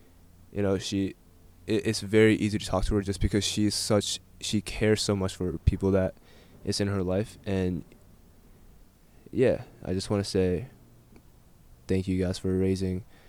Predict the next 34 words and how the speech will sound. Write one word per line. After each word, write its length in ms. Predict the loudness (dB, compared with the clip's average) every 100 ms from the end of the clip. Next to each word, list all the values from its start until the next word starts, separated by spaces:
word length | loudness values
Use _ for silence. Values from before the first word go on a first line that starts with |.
| -20 -20
her 340 | -4 0 2 0
to 140 | -2
be 120 | 2 4
the 160 | 4
woman 280 | 4 2 2
that 160 | 2 0
she 160 | 0
is 140 | -2 0
today. 340 | 0 2 0
And 280 | -2 -6 -6
I'm 140 | -8
sure 440 | -6 -4 -2 -2 -4 -12 -20 -16
the 120 | -6 -2
way 160 | 0
that 220 | 0 -2
you 180 | -2 -2
and 80 | -2
L 120 | -2 -4
G 220 | -4 -2
are 420 | 0 -2 -4 -8 -10
has 460 | -6 -4 -4 -8 -12 -6
had 300 | -4 -4 -6 -4
a 120 | -4
great 340 | -2 0 0
impact 380 | -2 -4 -8 -6
on 260 | -8 -8 -10 -16 -20 -20 -20 -20 -10
the 100 | -6
way 140 | -4
that 140 | -4 -6
she's 260 | -8 -10
turned 240 | -10 -12 -12
out 140 | -10
to 80 | -8
be. 220 | -6 -8